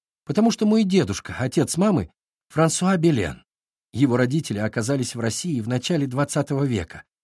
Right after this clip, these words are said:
обрусели. В конце шестидесятых моего будущего деда неожиданно нашли французские родственники, бездетная пара из Бордо. Отношения возобновились, потому что все это случилось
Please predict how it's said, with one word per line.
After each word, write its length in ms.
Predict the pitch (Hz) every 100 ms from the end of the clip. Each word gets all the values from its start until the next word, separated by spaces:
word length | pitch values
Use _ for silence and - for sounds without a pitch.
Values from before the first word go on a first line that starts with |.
| _
обрусели. 640 | 208 220 196 - 95 73 - _ _ _ _
В 60 | _
конце 320 | 123 117 143
шестидесятых 800 | 135 117 - 113 120 170 - - - _ _ _
моего 300 | 110 135 175
будущего 440 | 160 160 143 117 127
деда 360 | 202 151 98 - _ _ _ _ _ _
неожиданно 640 | 123 147 185 185 160 151
нашли 500 | 139 131 - 220 196 - _ _ _ _
французские 760 | - 156 151 - 185 - 180 156
родственники, 720 | 113 98 - 82 78 - - _ _ _ -
бездетная 640 | 123 123 165 147 123 120
пара 340 | 190 170 139
из 120 | 123
Бордо. 420 | 123 151 120 87 - _ _ _ _ _ _ _
Отношения 640 | 117 120 110 123 123 120
возобновились, 800 | 113 101 92 104 127 175 90 - _ _ _ _ _ _ _
потому 320 | 120 139 190
что 280 | - 165 143 -
все 300 | - - 185
это 180 | 156
случилось 600 | 139 139 135 214 175 -